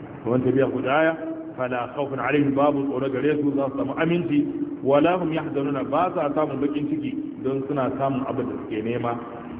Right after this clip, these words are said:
Allah ya ba mu abin da muke nema daga gare shi. نكتفي بهذا القدر إن شاء الله. Allah ya sa albarka cikin abin da muka samu, ya gafarta mana, ya gafarta iyayenmu da malumanmu, bukatunmu na alkhairi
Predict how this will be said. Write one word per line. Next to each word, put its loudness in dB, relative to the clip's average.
Allah 0
ya -6
ba 0
mu -2
abin -4
da -6
muke -6
nema -4
daga -6
gare -4
shi. -6
نكتفي 2
بهذا 0
القدر -6
إن -8
شاء -6
الله. -2
Allah -4
ya -10
sa -4
albarka -4
cikin -6
abin -4
da -4
muka -6
samu, 4
ya 0
gafarta 2
mana, 0
ya -8
gafarta -2
iyayenmu -4
da -4
malumanmu, -2
bukatunmu 4
na 0
alkhairi 0